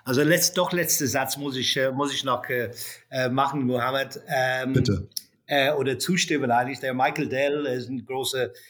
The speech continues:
Speaker 1: äh, erfolgreicher Entrepreneur. Der hat, der hat immer zwei, zwei Sätze gesagt, was ich, äh, was ich gespeichert habe. Der hat, äh, der erste war, „If you can't put it on one page, it's not worth talking about.“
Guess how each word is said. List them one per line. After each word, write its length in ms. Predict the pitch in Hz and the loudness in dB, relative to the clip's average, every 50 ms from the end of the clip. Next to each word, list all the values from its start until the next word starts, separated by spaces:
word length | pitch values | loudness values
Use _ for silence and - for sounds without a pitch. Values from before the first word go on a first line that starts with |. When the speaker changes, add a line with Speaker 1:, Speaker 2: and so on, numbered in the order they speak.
| - _ _ _ | -20 _ _ _
Speaker 1:
äh, 120 | - 127 127 | -8 -6 -4
erfolgreicher 720 | 131 131 135 - 147 147 147 147 139 135 120 131 131 131 | -2 -2 -2 0 0 0 2 2 0 0 0 0 0 0
Entrepreneur. 480 | 135 120 110 110 113 110 123 135 139 | -2 -2 -6 -6 -4 0 0 2 2
Der 160 | 131 123 120 127 | 0 0 -2 -2
hat, 160 | 127 - - | -4 -4 -4
der 100 | 120 123 | -4 -4
hat 100 | 123 123 | -2 -2
immer 240 | 139 139 139 135 - | -2 0 0 -2 -2
zwei, 480 | - - - 127 123 127 127 127 120 - _ _ _ _ _ _ _ | -2 0 2 2 2 2 0 -2 -4 -8 _ _ _ _ _ _ _
zwei 460 | - - 131 127 127 127 127 123 127 | -6 0 2 4 4 4 2 0 -4
Sätze 460 | - 175 113 127 135 131 - - 143 123 | -8 -8 -6 -6 -4 -4 -4 -4 -2 -2
gesagt, 420 | 131 113 113 123 120 127 123 - - | 0 2 2 2 2 2 0 -4 -6
was 180 | 123 127 113 117 | -6 -6 -4 -4
ich, 240 | 123 117 - - - | -6 -8 -6 -6 -4
äh, 180 | 135 123 117 | -2 -2 -2
was 160 | 107 123 117 | -4 -6 -8
ich 140 | 110 110 - | -8 -10 -10
gespeichert 580 | - 117 - - 123 120 127 135 135 143 127 104 | -10 -12 -6 -2 0 0 0 0 0 -2 -4 -2
habe. 420 | 113 113 120 120 120 127 127 113 - _ _ _ _ _ _ _ _ | -2 -2 -2 -2 -4 -4 -6 -8 -10 _ _ _ _ _ _ _ _
Der 160 | 139 127 113 | 0 2 2
hat, 180 | 120 131 113 - | 2 0 -2 -6
äh, 340 | 165 - 208 156 131 131 123 | -8 -8 -6 -6 -6 -6 -6
der 100 | 135 180 | -6 -6
erste 320 | 147 151 151 - - 160 | -4 -4 -2 -2 -2 -2
war, 240 | 123 139 135 139 143 | 0 2 2 2 0
„If 80 | 135 139 | -2 -4
you 80 | 151 | -4
can't 320 | 143 147 160 170 175 165 - | -4 -2 0 0 0 0 -2
put 120 | 175 165 | -2 -2
it 120 | 160 151 143 | -2 0 0
on 180 | 143 135 139 | 0 0 0
one 220 | 143 147 143 135 - | -2 -2 -2 -4 -4
page, 340 | - 139 139 143 147 147 | -4 -2 -2 -2 -2 -2
it's 120 | 151 - 147 | -4 -2 0
not 200 | 151 139 131 - | 0 -2 -2 -2
worth 400 | 139 147 139 123 - - - - | -2 -2 -2 -2 -4 -8 -16 -8
talking 380 | - 135 139 135 - 147 139 | -4 -4 -4 -2 -2 -4 -2
about.“ 320 | 143 - 151 160 180 196 | -2 0 2 2 2 0